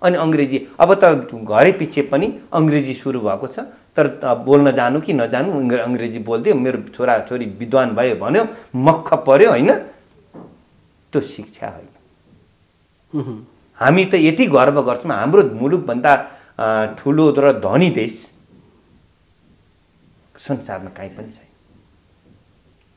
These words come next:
Speaker 1: कहीँ छैन। किनभने हाम्रा धर्म, अम, संस्कृति,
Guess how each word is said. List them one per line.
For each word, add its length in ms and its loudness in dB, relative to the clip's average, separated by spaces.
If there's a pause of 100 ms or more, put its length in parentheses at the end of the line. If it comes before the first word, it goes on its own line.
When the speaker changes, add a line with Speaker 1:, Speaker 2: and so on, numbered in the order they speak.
(600)
Speaker 1:
कहीँ 340 6
छैन। 160 -14 (1400)
किनभने 440 0 (540)
हाम्रा 340 4
धर्म, 560 2 (1160)
अम, 680 -8 (240)
संस्कृति, 1000 -2